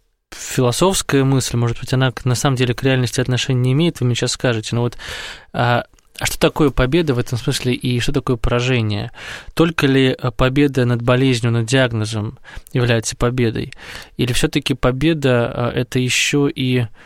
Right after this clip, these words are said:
вынести из этой болезни благодарность? А, и в этом смысле встречали ли вы, а, проигравших, таких, которые, может быть, и, а, исцелились, но в новое качество жизни, в новое качество отношения к миру не перешли? Или таких не бывает,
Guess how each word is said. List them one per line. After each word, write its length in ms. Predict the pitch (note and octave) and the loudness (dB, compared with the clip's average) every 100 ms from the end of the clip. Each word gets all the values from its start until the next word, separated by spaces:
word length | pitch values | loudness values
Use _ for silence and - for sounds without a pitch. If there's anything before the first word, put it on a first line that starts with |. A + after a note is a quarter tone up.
| - - _ - | -20 -20 _ -8
вынести 680 | F3 B2 D3+ C#3 - - B2 | -2 2 2 2 0 -2 0
из 360 | - B2 A#2 | 0 -2 -4
этой 320 | - C3+ - | -4 -4 -2
болезни 520 | C3 B2+ C3 C#3+ B2+ B2 | 0 0 2 2 2 0
благодарность? 960 | B2 B2 C3 C3 A#2+ G#2 A2 - - - | 0 0 2 2 2 0 -4 -6 -8 -6
А, 440 | A#2+ A2+ A2+ A2 - _ | -4 -2 -2 -4 -6 _
и 80 | - | -6
в 80 | B2+ | -2
этом 140 | C3+ C#3 | 0 0
смысле 280 | F#3+ - - | 0 0 -2
встречали 440 | - - E3 D3 | -2 0 2 2
ли 180 | B2+ B2+ | 2 2
вы, 260 | B2+ C#3 - - - _ _ | 2 0 0 -16 -20 _ _
а, 220 | - B2 A#2 - | 0 0 0 -2
проигравших, 760 | - C3+ C#3 C#3+ - - - - _ _ _ | 2 2 4 2 2 -2 -6 -20 _ _ _
таких, 320 | - B2 C3+ - | -4 0 0 -2
которые, 380 | B2 - C3 | -2 0 2
может 260 | B2 C3+ B2+ | 2 2 2
быть, 260 | B2 - B2 | 0 -2 -2
и, 260 | A#2+ A#2+ - - - - _ | 0 -2 -6 -18 -20 -20 _
а, 260 | B2 A#2 A2 | -2 0 -2
исцелились, 800 | B2+ - C#3 F3 G3+ C3 - - _ _ _ _ _ _ _ | -4 -2 0 2 2 0 -2 -8 _ _ _ _ _ _ _
но 520 | D3+ B2 C3 C3+ C3 | -4 0 2 2 2
в 160 | A#2+ B2 | 0 0
новое 300 | C3+ D3 C3 | 2 2 2
качество 420 | B2+ C3+ - C3 | 0 -2 -2 -2
жизни, 380 | B2+ E3+ D#3 B2 | 0 0 0 0
в 60 | A#2+ | 0
новое 220 | B2 B2 | 0 0
качество 280 | C3+ C3 - | -2 -2 -2
отношения 280 | - C#3 B2 | 0 0 0
к 40 | |
миру 260 | C3 C#3+ B2 | 0 2 2
не 280 | B2 B2 B2 | 2 2 2
перешли? 600 | - C3 C#3 - C3 G#2+ | 2 2 2 0 0 -2
Или 320 | E3+ C3+ C#3 | -2 -2 0
таких 380 | C#3 C3+ C#3+ - | 0 -2 -2 -2
не 80 | C3 | 0
бывает, 600 | C3+ C#3 A#2+ G2 - | 2 2 2 0 -6